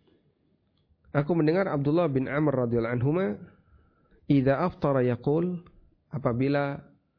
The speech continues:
Abdullah bin Amr radhiyallahu anhuma berbuka puasa, beliau membaca, "Allahumma inni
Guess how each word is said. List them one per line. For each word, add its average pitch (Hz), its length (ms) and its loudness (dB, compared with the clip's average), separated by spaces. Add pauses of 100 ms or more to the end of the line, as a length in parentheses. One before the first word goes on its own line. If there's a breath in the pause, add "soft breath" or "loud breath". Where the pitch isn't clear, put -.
(480)
Abdullah 131 400 2
bin 123 160 0
Amr 147 480 0 (560)
radhiyallahu 120 400 0
anhuma 143 280 2 (920)
berbuka 120 400 2
puasa, 147 480 0
beliau 131 240 4
membaca, 117 560 0 (640 soft breath)
"Allahumma 127 560 -2
inni 123 480 -6